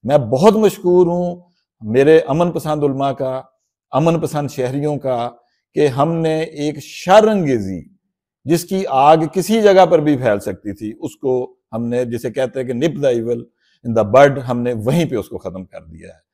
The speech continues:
मेरी तमाम शहरियों से और क्रिश्चियन कम्युनिटी से ये अपील है कि वो पुरअमन भी रहें और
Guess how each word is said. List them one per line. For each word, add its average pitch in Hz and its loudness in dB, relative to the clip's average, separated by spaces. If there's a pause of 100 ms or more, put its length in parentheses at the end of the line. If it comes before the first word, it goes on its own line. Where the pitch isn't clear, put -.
(220)
मेरी 160 2 (160)
तमाम 175 0
शहरियों 139 -2
से 127 -6 (340)
और 120 -2
क्रिश्चियन 170 -2
कम्युनिटी 139 -4
से 127 -6
ये 117 -4 (280)
अपील 180 2
है 156 2 (540)
कि 135 4 (540)
वो 120 0
पुरअमन 151 2
भी 190 4
रहें 185 0
और 156 0